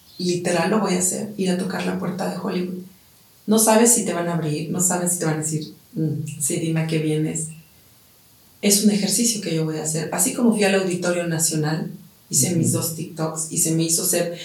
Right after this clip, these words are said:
Speaker 1: Merlina en Los Locos Adams, así voy a tocar la puerta de Hollywood. Y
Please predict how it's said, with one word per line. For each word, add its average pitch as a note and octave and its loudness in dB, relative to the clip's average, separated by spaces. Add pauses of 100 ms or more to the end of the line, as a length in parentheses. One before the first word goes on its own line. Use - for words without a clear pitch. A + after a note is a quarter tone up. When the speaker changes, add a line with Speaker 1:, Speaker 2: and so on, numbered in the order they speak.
(140)
Speaker 1:
Merlina E3+ 0
en E3+ -4
Los E3 0
Locos D#3+ -2
Adams, E3+ 0 (840)
así F3+ 2
voy F#3 2
a F3+ 2
tocar E3+ 0
la E3 0
puerta D#3+ -4
de E3 -2
Hollywood. E3 -4 (180)
Y E3 0